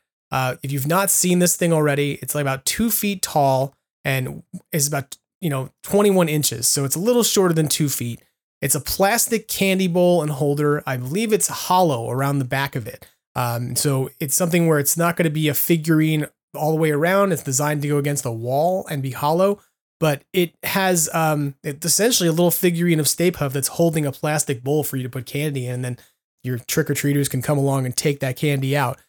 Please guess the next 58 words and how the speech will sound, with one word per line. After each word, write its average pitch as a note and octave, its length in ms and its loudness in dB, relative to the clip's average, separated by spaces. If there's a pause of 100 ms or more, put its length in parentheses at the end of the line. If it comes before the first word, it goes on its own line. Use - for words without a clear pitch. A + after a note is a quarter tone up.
(180)
unless, F3 260 0
like, C3 120 -2
one C#3 360 2
terrible C#3 440 0
trick-or-treater C3+ 600 -2
comes C#3 200 -2
along B2 260 -4
and A2 80 -10
takes B2 260 -2
all F#3+ 300 4
of D3+ 100 2
it, D3 160 -2 (320)
but D3+ 240 -4
that's G#3 200 0
the F3+ 80 -2
kid E3+ 220 0
who D3+ 100 0
you C3 100 -2
terrify C#3 560 0
as B2 100 -2
he B2 80 -4
runs C3+ 280 -2
off C#3 220 -2
your C3 100 -4
lawn. C3 280 -4 (380)
Um, C3 260 -4
wait, F3 340 0
I'd G3+ 140 0
have G3+ 100 0
never D3+ 240 0
done B2+ 260 -2
that. D3 200 -2
What F3 100 0
are G#3 40 2
you G#3+ 60 0
talking F#3+ 340 0
about? A#2+ 340 -4
Anyway, D3 440 2 (340)
um, D#3+ 400 2
<laughs> - 20 -6
so - 500 -2
this G#3+ 280 -2
is G#3+ 100 -2
a A#3 60 0
clear, A#3+ 500 0
this, F#3 280 -2
this G3+ 240 0
has A3 180 2
a E3+ 60 0
clear A3 420 0
plastic F#3 480 0
candy E3 320 0
bowl D3+ 220 2
with C#3 120 -2
holes D#3 300 0
on D3+ 140 -2
each D3 160 -4
side, D3+ 420 -2